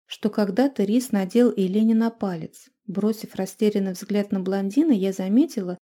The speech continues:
что и он смотрит на него с потрясением.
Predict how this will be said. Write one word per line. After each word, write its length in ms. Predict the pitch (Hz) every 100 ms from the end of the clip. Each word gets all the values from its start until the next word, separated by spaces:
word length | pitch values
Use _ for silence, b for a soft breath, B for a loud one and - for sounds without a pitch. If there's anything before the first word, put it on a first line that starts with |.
| _ _
что 300 | - - 269
и 80 | 285
он 240 | 254 202 185
смотрит 500 | - 233 285 226 -
на 60 |
него 260 | 196 190 190
с 100 | -
потрясением. 920 | - 208 233 247 - 185 165 165 -